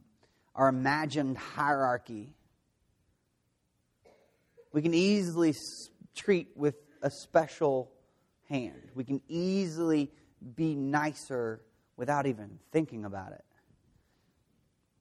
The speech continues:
They're, they, we will, we might say, are going to be a great addition to this church. And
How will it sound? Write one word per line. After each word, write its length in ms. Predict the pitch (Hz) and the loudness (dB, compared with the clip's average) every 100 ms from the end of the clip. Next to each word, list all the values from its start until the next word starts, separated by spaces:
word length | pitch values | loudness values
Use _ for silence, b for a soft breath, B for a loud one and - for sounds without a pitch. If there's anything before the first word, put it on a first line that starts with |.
| _ _ _ _ _ _ _ _ _ _ | _ _ _ _ _ _ _ _ _ _
They're, 400 | 160 175 139 120 120 | 8 8 8 2 4
they, 540 | 160 170 120 113 113 | 8 8 6 0 -2
we 160 | 113 107 | -2 -4
will, 180 | 101 104 | -6 -8
we 120 | 123 | -2
might 280 | 113 110 - | 0 0 -2
say, 380 | - 113 110 123 - b b | -4 0 0 -4 -14 b b
are 100 | 117 | -8
going 300 | 107 123 123 | 0 2 2
to 100 | 107 | -2
be 160 | 101 113 | -8 -8
a 60 | 98 | -8
great 500 | 107 127 127 - - | 0 4 4 2 -14
addition 760 | 110 131 113 - 92 87 101 - _ _ _ - | -2 0 0 -2 -18 -16 -18 -20 _ _ _ -12
to 100 | 101 | -8
this 220 | 104 104 | -6 -8
church. 360 | - 98 69 - - _ _ _ _ _ _ _ _ _ _ _ _ _ _ _ _ _ _ _ _ _ _ _ _ - | -10 -16 -16 -20 -20 _ _ _ _ _ _ _ _ _ _ _ _ _ _ _ _ _ _ _ _ _ _ _ _ -10
And 160 | 208 | -8